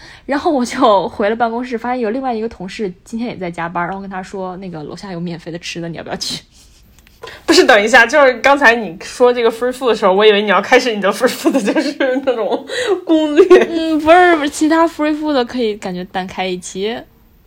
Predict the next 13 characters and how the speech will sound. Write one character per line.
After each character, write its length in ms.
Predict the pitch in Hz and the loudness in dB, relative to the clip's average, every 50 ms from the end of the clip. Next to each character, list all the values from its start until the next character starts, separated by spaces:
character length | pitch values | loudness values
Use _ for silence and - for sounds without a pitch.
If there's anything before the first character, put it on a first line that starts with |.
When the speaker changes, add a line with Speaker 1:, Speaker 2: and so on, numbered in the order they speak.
| _ | _
Speaker 2:
嗯， 280 | - 214 208 196 185 185 | -10 -8 -4 -2 0 2
没 140 | 185 170 175 | 2 2 2
错， 180 | - - 185 | 2 0 0
还 140 | 165 180 170 | 0 0 0
有 60 | 170 | 0
你 80 | 160 156 | 0 -2
的 40 | 175 | -4
free 220 | - - 165 160 | -4 -4 -4 -4
T-shirt。 360 | 160 170 165 - - 147 - - _ _ _ _ _ | -4 -6 -10 -10 -10 -12 -12 -14 _ _ _ _ _
Speaker 1:
嗯， 560 | 247 247 233 226 220 220 214 208 208 208 208 | -6 -4 -2 -2 -2 -4 -4 -4 -4 -4 -4
没 160 | 202 175 139 | -4 -6 -8
错。 320 | 180 - - - - - - _ _ _ - _ _ _ _ _ _ _ _ _ _ _ - 277 | -8 -10 -12 -14 -14 -16 -18 _ _ _ -20 _ _ _ _ _ _ _ _ _ _ _ -18 -14
Speaker 2:
嗯， 840 | 208 190 180 170 165 165 165 165 165 165 160 160 165 165 180 196 | -12 -10 -10 -10 -10 -12 -12 -12 -10 -10 -10 -12 -12 -14 -16 -18